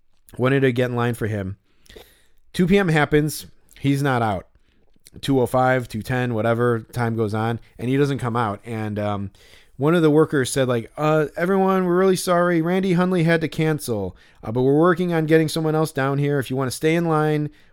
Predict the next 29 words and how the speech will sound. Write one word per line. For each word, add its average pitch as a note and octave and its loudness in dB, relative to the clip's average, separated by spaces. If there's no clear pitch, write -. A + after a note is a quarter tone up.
we, A#2+ -8
that's B2+ -4
fine, D3 2
but B2 0
we B2+ -2
encourage B2 0
you C3+ 2
to, B2+ 0
like, A#2 -2
you A2+ -6
know, A2 -4
go B2 -2
in A#2 -4
someone A2+ -4
else's G#2+ -6
line G#2 -6
and F#2+ -8
try G2+ -6
to F#2 -6
get F#2+ -10
an F#2 -14
autograph." D#2+ -12
So C3 -4
a C3 -4
bunch F3 0
of E3+ -4
people F3 2
left. A#2+ 0
Um, A#2 -4